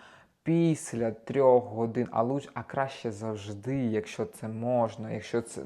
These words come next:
це не єдине, е, е, джерело світла у вашому просторі, Є-, е, ви можете це тримати зачиненим завжди, але якщо це єдине вікно у вас у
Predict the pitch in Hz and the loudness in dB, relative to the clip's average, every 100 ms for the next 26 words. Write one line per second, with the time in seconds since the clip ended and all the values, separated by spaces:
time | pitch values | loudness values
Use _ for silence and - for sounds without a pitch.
0 | - - 117 120 120 120 117 123 113 110 | -8 -2 -2 0 -2 -2 -2 -2 -4 2
1 | 147 147 131 117 117 - - 113 113 110 | 4 4 0 -2 -4 -6 -8 -6 -6 -8
2 | - - - - - 127 104 104 110 104 | -12 -20 -20 -20 -12 -6 -2 -2 -4 -4
3 | 117 120 123 123 117 113 - 117 120 127 | 0 4 4 6 6 4 -4 -4 0 0
4 | 120 113 110 101 - 117 117 117 117 - | 0 -2 -2 -4 -6 -2 4 4 4 -2
5 | 117 120 160 233 294 - 147 113 - - | -4 2 4 4 2 0 0 0 -6 -20
6 | - - - 123 - 131 127 120 117 160 | -20 -10 0 2 4 6 8 8 6 4
7 | 165 165 135 - 139 - 120 123 120 127 | 2 2 -4 -4 -4 -2 -4 0 4 4
8 | 135 135 127 - - 110 120 - 135 135 | 4 0 -2 -4 -6 -4 -4 -4 -4 -2
9 | 123 117 113 120 110 107 113 110 107 127 | -2 -2 2 2 2 -2 0 2 2 4
10 | 131 123 - 120 - 117 117 120 123 127 | 4 2 0 -2 0 2 2 2 0 -2
11 | 110 107 - 110 117 113 - 147 233 220 | -2 -4 -6 -2 -2 -2 0 4 4 2
12 | 208 208 - - - 135 131 127 120 | 0 -2 -8 -16 -6 -4 -2 -2 -2